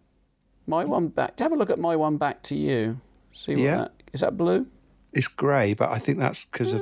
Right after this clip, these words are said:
Speaker 2: the,
Speaker 1: Ah,
Speaker 2: um,
Speaker 1: okay.
Speaker 2: it's because of the, the fact that it's, uh,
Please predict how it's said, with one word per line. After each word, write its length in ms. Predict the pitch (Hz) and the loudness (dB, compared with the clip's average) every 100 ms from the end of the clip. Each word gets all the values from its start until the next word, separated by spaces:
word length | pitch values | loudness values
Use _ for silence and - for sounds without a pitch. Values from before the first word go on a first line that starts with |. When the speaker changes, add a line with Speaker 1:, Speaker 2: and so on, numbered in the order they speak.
| 381 | 0
Speaker 2:
the, 320 | 110 110 110 | 0 0 0
Speaker 1:
Ah, 100 | 107 | 0
Speaker 2:
um, 300 | 107 107 107 107 | 0 0 -2 -6
Speaker 1:
okay. 340 | - - - - - - - - - - - - | -10 -10 -12 -16 -18 -20 -20 -20 -20 -20 -10 -2
Speaker 2:
it's 160 | 127 | -2
because 320 | - - 139 120 | 0 0 2 2
of 100 | 107 | 4
the, 440 | 113 110 110 - _ _ _ _ _ _ _ _ _ _ _ - - - | 4 4 0 -2 _ _ _ _ _ _ _ _ _ _ _ -18 -14 -4
the 100 | - | -2
fact 220 | 110 - | 0 0
that 100 | 104 | -2
it's, 300 | 110 - - | -2 -4 -6
uh, 460 | 104 104 104 101 | -4 -2 -2 -4